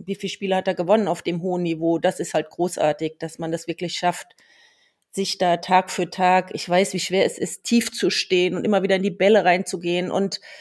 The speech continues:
äh, ja, d-, er muss da ja wirklich hundert, hundertzehn Prozent spielen und das finde ich eigentlich noch viel höher einzu-, einzuordnen, als, sag mal, einen großen Spieler zu <clears throat> schlagen.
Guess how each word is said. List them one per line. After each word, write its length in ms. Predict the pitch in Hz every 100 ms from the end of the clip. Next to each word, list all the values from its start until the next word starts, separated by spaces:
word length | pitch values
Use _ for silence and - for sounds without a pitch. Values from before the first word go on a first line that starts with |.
| - -
äh, 340 | - 202 196 104 - - _ _
ja, 320 | - 180 220 208
d-, 380 | 175 175 160 -
er 100 | -
muss 220 | 202 214
da 80 | 214
ja 200 | 196 185
wirklich 300 | 208 208 208
hundert, 300 | 220 214 196
hundertzehn 420 | 208 196 202 220
Prozent 440 | 214 208 - 196 196
spielen 440 | - 202 220 170
und 220 | 156 165 - -
das 200 | 180 -
finde 300 | - 175 175
ich 100 | 175
eigentlich 200 | 170 170
noch 100 | 175
viel 200 | - 170
höher 180 | 185 165
einzu-, 480 | 165 - 165 156
einzuordnen, 760 | - 175 170 - 165 165 170 160
als, 540 | 156 165 - - - - -
sag 140 | 143
mal, 80 | 170
einen 220 | - 165
großen 320 | - 175 -
Spieler 320 | - 180 180
zu 120 | - -
<clears throat> 0 |
schlagen. 460 | 135 156 151 156